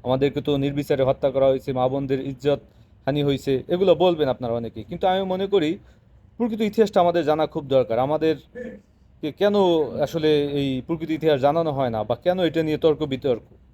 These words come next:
আপনি, আমি মনে করি, প্রত্যেকটা ইউনিয়ন পরিষদে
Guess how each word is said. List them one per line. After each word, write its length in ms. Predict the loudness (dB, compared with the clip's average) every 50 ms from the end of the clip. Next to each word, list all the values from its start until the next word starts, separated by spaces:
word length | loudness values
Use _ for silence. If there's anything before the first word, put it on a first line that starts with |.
| -20 -20 -20 _ _ _ _ _ -20 -20 _ -20 -20 -6 -4
আপনি, 420 | -4 -2 0 2 2 4 2 2 0 -6 -14 _ _ -20 -6 -2
আমি 140 | -2 0
মনে 220 | 0 0 0 -2 0
করি, 220 | 2 2 2 2
প্রত্যেকটা 520 | 2 0 -4 -4 -2 -2 -4 -2 0 0 0
ইউনিয়ন 340 | 0 0 0 0 0 0
পরিষদে 680 | 0 -2 -2 -2 -4 -4 -4 -4 -2 -2 -2 -2 -2